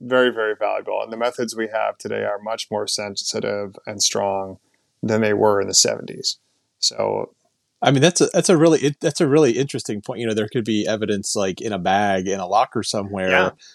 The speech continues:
Speaker 2: at a police department. They never swabbed it for D N A back in the eighties or nineties because they just didn't have the capability. And it's like, "Oh, wait, hang on.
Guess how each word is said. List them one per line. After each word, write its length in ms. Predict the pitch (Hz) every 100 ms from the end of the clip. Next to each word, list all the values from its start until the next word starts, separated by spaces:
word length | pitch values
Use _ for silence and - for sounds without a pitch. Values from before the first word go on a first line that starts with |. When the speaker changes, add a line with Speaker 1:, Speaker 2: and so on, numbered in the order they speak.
| _
Speaker 2:
at 100 | 107
a 40 | 104
police 280 | - 117 120
department. 420 | 117 131 123 113
They 100 | 117
never 440 | 117 117 117 113 _ _ _
swabbed 480 | - - 113 120 117
it 80 |
for 160 | - 123
D 220 | 104 117
N 100 | 110
A 360 | 113 131 117 113
back 300 | 107 113 -
in 100 | 110
the 160 | 104 104
eighties 420 | 110 113 110 101
or 280 | 95 92 90
nineties 560 | 101 120 117 110 110 104
because 300 | 107 107 101
they 120 | 104
just 240 | 107 -
didn't 260 | 113 101 95
have 560 | 104 104 104 104 101 - _ _ _ _ -
the 80 | 113
capability. 920 | 131 120 107 117 127 123 104 104 107
And 100 | 104
it's 140 | 104
like, 180 | 180 -
"Oh, 120 | 226
wait, 340 | 302 240 104 - _ _ -
hang 200 | - 240
on. 360 | 117 131 185